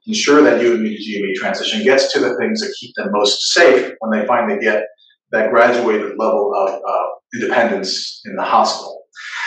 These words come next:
And so in this case, if you look at, uh, some of the capstone topics, as well as the G M E orientation topics that's, that, uh, these folks were recommending,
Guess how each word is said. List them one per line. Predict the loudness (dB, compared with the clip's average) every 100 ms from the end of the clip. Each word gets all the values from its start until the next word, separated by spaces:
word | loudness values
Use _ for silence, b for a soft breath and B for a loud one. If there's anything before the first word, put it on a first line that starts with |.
| B B
And | 2
so | 4 4 4 4
in | 0 2
this | 2 0
case, | -4 -6 -6 -10 -10
if | -8
you | -4 0
look | 2 0 -2
at, | -4 -6
uh, | -8 -10 -8
some | -8 -6 -6
of |
the | -4
capstone | 0 0 0 -4 -6 -2
topics, | -2 -2 -4 -10 -12 -12
as | -12 -4
well | -2
as | -4
the | -4
G | -2
M | -2
E | -4
orientation | -6 -6 -8 -4 -2 -2 -6
topics | -6 -6 -6 -10 -14
that's, | -12 -12 -12 -12
that, | -12 -10 -6
uh, | -6 -8
these | -10 -8
folks | -6 -6 -6
were | -6
recommending, | -6 -2 0 0 -2 -8